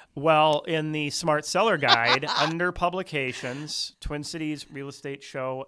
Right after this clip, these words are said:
Speaker 1: dot com. Check it out. A lot, a lot of great tips in
Speaker 2: Yes.
Speaker 1: there. Um, I think first and foremost, y-, you know,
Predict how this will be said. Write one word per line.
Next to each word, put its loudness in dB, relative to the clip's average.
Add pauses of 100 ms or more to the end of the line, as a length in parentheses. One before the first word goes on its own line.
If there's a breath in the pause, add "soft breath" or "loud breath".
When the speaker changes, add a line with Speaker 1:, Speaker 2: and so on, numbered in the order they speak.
(100)
Speaker 1:
dot -6
com. -2 (520 loud breath)
Check -12
it -6
out. -6
A -10
lot, -4
a -8
lot 0
of -8
great -10
tips -14
in -8
Speaker 2:
Yes. -2 (540 loud breath)
Speaker 1:
there. 0
Um, -2 (220)
I -12
think -6 (200)
first -4
and -12
foremost, -6
y-, -14
you -12
know, -10